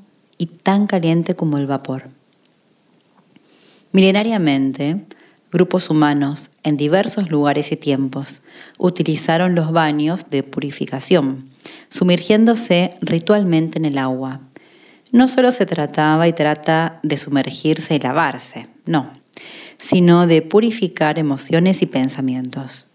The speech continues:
En este sentido, el agua es un elemento alquímico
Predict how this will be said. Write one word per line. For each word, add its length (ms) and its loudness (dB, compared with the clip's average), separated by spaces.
En 100 4
este 180 -4
sentido, 840 2
el 160 0
agua 560 -2
es 220 0
un 100 4
elemento 520 4
alquímico 720 2